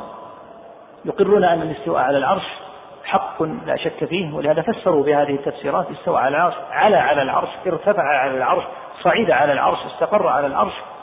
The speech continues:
كلها تفاسير تؤكد أن الاستواء على العرش على ظاهره.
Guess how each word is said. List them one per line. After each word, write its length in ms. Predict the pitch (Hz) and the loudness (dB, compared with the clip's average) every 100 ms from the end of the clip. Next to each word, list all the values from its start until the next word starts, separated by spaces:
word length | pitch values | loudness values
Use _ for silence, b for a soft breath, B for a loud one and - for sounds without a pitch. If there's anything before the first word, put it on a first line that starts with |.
| - | -4
كلها 260 | 208 170 | 2 4
تفاسير 420 | 170 151 156 214 208 | 4 2 0 0 -2
تؤكد 460 | 190 202 - 170 | 0 -2 -2 -6
أن 220 | 190 170 | -4 -4
الاستواء 540 | 160 165 160 - 170 175 | -2 -2 -4 -6 -2 0
على 180 | 143 160 | 0 0
العرش 260 | 196 - | -4 -2
على 120 | 151 | 0
ظاهره. 340 | 131 117 123 | 2 0 -2